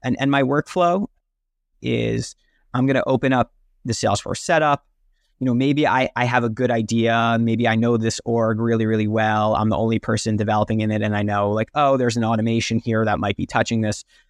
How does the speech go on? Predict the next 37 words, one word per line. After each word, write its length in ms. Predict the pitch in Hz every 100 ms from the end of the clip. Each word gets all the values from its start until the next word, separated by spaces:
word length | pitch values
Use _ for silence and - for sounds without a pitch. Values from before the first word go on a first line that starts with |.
| _
But 180 | 135 120 -
if 100 | 135
I'm 80 | 139
working 220 | 151 165
in 80 | 147
a 60 |
larger 360 | 120 120 120 117
org, 220 | 113 110
I'm 120 | 113
working 300 | 117 117 139
with, 180 | 131 117 -
with 160 | 120 -
other 180 | 117 110
people, 500 | 113 117 131 135 -
I 100 | 123
kind 200 | - 139
of 100 | 202
have 180 | 185 165
to 300 | 151 139 127 - _
sift 420 | - - - 170 - _
through, 520 | 135 131 139 120 113 - _ _ _ _ -
um, 500 | 104 101 98 98 104 - _ _ _ _ _ _ _
sift 320 | - 165 156
through 140 | 160 147
a 40 |
bunch 220 | 127 131
of 80 | 120
information 580 | 123 120 120 117 - 110
to 100 | 107
find, 400 | - 113 107 104
okay, 240 | 113 87
like, 140 | 92 92
where, 240 | - 131 -
where 340 | 123 151 185
is 120 | 180
the 100 | 156
automation 800 | 139 135 123 123 - 113 104